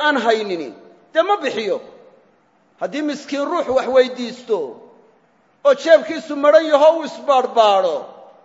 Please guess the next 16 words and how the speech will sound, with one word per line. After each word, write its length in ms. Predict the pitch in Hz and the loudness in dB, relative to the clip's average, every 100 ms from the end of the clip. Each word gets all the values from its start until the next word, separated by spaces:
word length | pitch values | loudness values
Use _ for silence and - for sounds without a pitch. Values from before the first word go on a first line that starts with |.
| _ _ _ _ _ | _ _ _ _ _
wuxuu 240 | - 285 311 | -6 -4 -4
siiyo 360 | - 302 320 | -6 -4 -2
miyuu 260 | 330 330 330 | -2 0 0
hayaa? 420 | 262 262 220 156 113 - - - _ _ _ _ _ _ | 0 0 0 0 -6 -16 -20 -20 _ _ _ _ _ _
Wax 120 | 220 | -2
ma 120 | 254 | 2
u 80 | 349 | 0
faa'iidaynayaayo 1300 | 254 302 277 285 311 285 269 294 320 294 214 151 117 - - - _ _ | 2 2 4 4 4 2 2 6 6 6 4 0 -6 -14 -20 -20 _ _
sadaqad 440 | - 294 285 330 | -2 0 4 2
ma 120 | 320 285 | 0 -4
siinaya? 460 | 302 311 220 202 | -4 -2 0 0
Maya. 260 | 233 285 202 - - - - _ _ _ _ _ _ | 2 0 0 -4 -18 -20 -20 _ _ _ _ _ _
Dee 100 | 220 | -4
cilmi 320 | 214 311 320 285 | 2 2 2 0
haddaanu 480 | 262 277 311 294 | 0 4 4 4
hayno 360 | 240 254 277 285 | 4 2 2 0